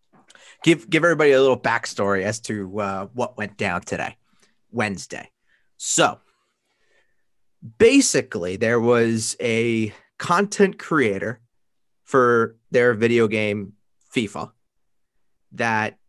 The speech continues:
went on to Twitter this morning and received a bunch of D Ms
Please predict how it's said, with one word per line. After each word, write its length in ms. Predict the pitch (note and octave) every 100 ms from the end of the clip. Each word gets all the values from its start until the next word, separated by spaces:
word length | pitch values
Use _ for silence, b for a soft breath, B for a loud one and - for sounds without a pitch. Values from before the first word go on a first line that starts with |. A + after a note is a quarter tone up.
| _ _ _ _ _ _ _ _ _ -
went 300 | C3 D#3 E3+
on 280 | D#3 D3 C#3+
to 240 | B2 - C3+
Twitter 480 | - - C#3 C3
this 300 | B2 A2+ -
morning 380 | A#2+ A2+ G#2+ G#2
and 140 | A2 A2+
received 460 | G#2+ - C#3 C#3
a 60 | C3+
bunch 340 | A#2+ B2 -
of 140 | B2 A2+
D 200 | A2+ G#2+
Ms 400 | G2 G#2 -